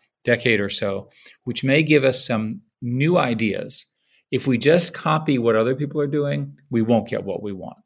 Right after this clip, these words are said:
So this has to be driven by the top scientist in our country. Uh, one of my, when I was working with the D O D,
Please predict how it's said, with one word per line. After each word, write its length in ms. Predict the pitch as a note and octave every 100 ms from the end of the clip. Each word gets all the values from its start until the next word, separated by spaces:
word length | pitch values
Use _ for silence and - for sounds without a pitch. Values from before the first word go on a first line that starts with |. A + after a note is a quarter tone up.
| _ _ _ _
So 140 | -
this 240 | A2+ D#3+ -
has 400 | - G3 G3 -
to 100 | E3
be 120 | C#3+
driven 460 | C3+ A#2 G2+ A2 - - _ _ _
by 140 | A2+
the 100 | A2+
top 400 | A2 - C#3 C#3+
scientist 500 | - C3 B2 A#2 -
in 120 | A#2 G#2
our 100 | G#2
country. 480 | A2+ G#2+ G2+ G2+ - _ - _ _ -
Uh, 200 | G#2+ - - _ _ - -
one 200 | C#3 C#3
of 100 | A#2+
my, 360 | A#2+ A2 G#2 G#2 _ _ _ _ _ _ _
when 140 | B2 A2
I 60 |
was 220 | A2 A2 B2
working 260 | C3+ C3+
with 120 | A2
the 80 | A2+
D 160 | G#2 G#2
O 60 |
D, 380 | G#2 A2 G#2 G#2